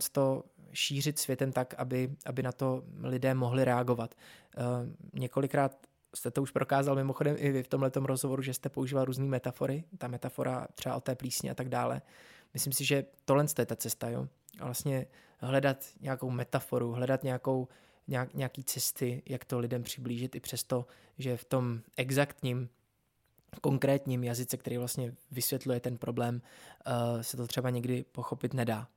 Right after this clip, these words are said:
Eh, mně, eh, přijde, že jsme obsali poměrně hodně široký oblouk. Eh, jediný, co mě možná teďkon už k závěru i rozhovoru napadá,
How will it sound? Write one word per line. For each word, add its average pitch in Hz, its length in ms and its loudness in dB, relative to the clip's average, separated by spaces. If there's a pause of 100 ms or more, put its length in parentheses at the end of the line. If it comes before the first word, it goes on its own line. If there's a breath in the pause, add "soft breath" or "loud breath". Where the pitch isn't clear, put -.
(920 loud breath)
Eh, 123 260 6
mně, 139 720 2 (380)
eh, 135 540 2
přijde, 135 600 2
že 139 220 -6
jsme 135 300 0
obsali 139 400 2
poměrně 135 460 -2
hodně 143 240 -2
široký 135 400 -2
oblouk. 131 460 -2
Eh, 127 1000 -6 (240)
jediný, 131 320 -2
co - 120 -4
mě 139 140 0
možná 135 300 0
teďkon 147 340 -4
už - 320 -8
k - 40 -6
závěru 131 540 2
i 135 100 -2
rozhovoru 131 680 0 (260 loud breath)
napadá, 131 720 2